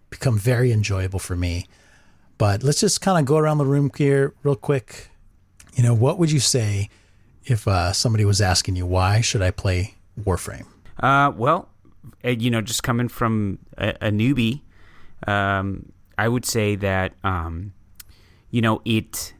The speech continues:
Speaker 2: the movement, like, uh, Lurston was saying, I think that'll be a common thing, uh, between all of us, but the movement feels great. Um,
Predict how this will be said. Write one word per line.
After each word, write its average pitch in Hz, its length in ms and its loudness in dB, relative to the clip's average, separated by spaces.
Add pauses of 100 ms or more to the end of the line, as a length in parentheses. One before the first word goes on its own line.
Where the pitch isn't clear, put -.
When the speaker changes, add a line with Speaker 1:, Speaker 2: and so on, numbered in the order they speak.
Speaker 2:
the 113 80 0
movement, 120 640 0
like, 113 200 -4 (280)
uh, 95 220 0
Lurston 110 360 -2
was 107 120 -2
saying, 113 180 0
I 101 80 0
think 117 220 -4
that'll 107 180 0
be 104 140 -2
a 98 40 -6
common 104 320 -2
thing, 101 360 -4 (340)
uh, 92 160 -4
between 95 360 -4
all 101 140 2
of 98 80 -2
us, 101 140 -4
but - 160 -12
the 95 80 -8
movement 113 540 0
feels 117 420 -2
great. 101 540 -8 (560)
Um, 92 400 0